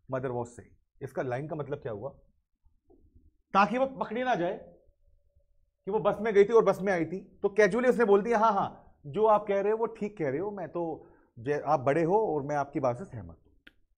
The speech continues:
ठीक है। Her aunt then referred to Valli as a no smoking child who acts like a grown up lady। उसकी आंट का कहना क्या था कि वल्ली एक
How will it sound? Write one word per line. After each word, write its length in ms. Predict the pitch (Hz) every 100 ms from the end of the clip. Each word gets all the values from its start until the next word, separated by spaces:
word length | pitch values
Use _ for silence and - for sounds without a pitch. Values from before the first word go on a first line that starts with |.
| _
ठीक 160 | - -
है। 100 | - _ _ _ _ _ _ _ _ _ _ _ _ _ _ _ _ _ _ -
Her 140 | 190
aunt 400 | 214 180 - - _ _ _ - _ _ _ - 143
then 160 | 214 190
referred 360 | 208 247 254
to 60 | 254
Valli 320 | 220 214 240
as 240 | 196 202 202
a 280 | - 151 180 - - - _ _ _ _ -
no 280 | 170 185 240
smoking 480 | 247 - 220 226 226 196
child 260 | 165 175 - - _ _ _ _ -
who 140 | 208 233
acts 300 | 208 240 208
like 220 | 202 233
a 60 | 170
grown 300 | 185 208 220
up 60 |
lady। 340 | 170 160 139 92 - - _ _ _ _ _ _ -
उसकी 280 | 151 - 226
आंट 260 | 180 208
का 60 | 240
कहना 260 | 208 214
क्या 180 | 214 202
था 120 | 196
कि 200 | 226 226
वल्ली 380 | 220 190 214 233
एक 260 | 220 226